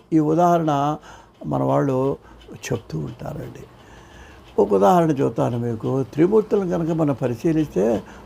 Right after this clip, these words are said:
బ్రహ్మ, విష్ణువు, శివుడు అండి. బ్రహ్మ సరస్వతిని ఎక్కడ, నాలిక, సరస్వతి అంటే నాలిక మాటే కదండి, అంటే ఆయన నోట్లో ఉంచుకున్నాడు సరస్వతి దేవుని భార్య అని.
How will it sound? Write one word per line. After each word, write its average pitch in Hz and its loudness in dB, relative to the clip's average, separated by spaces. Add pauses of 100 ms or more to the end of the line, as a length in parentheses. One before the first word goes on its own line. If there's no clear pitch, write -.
(100)
బ్రహ్మ, 151 2 (320)
విష్ణువు, 151 0
శివుడు 117 -2
అండి. - -6 (380)
బ్రహ్మ 156 4
సరస్వతిని 170 0
ఎక్కడ, 160 -2 (100)
నాలిక, 147 0
సరస్వతి 113 -4
అంటే 165 0
నాలిక 156 2
మాటే 156 2
కదండి, 185 2 (320)
అంటే 170 2
ఆయన 247 6
నోట్లో 185 4
ఉంచుకున్నాడు 151 2
సరస్వతి 143 0
దేవుని 135 0
భార్య 123 0
అని. - -6